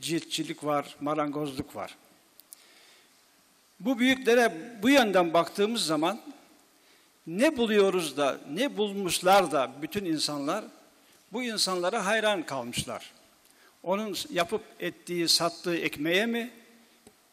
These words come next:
veya bıçağa mı ya da başka şeylere mi? Somuncu Baba Hazretleri gibi ilmi ve irfanı yüce, maddi ve manevi ilimleriyle mücehhez, doğuyu ve batıyı bilen,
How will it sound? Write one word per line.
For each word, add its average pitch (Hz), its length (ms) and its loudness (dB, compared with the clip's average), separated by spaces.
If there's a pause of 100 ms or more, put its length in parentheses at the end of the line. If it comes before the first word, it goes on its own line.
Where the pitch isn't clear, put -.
(840)
veya 175 360 4
bıçağa 165 400 2
mı 220 360 -4 (520)
ya 202 120 2
da 185 120 0
başka 190 300 2
şeylere 123 420 -6
mi? 92 120 -16 (920)
Somuncu 247 500 2
Baba 220 200 4
Hazretleri 156 640 0
gibi 143 420 2 (720)
ilmi 196 400 0
ve 202 140 8
irfanı 175 540 4
yüce, 151 640 2 (880)
maddi 185 400 2
ve 226 100 6
manevi 190 480 4
ilimleriyle 175 840 2
mücehhez, 160 1000 2 (600)
doğuyu 208 500 6
ve 170 220 6
batıyı 170 440 2
bilen, 202 460 2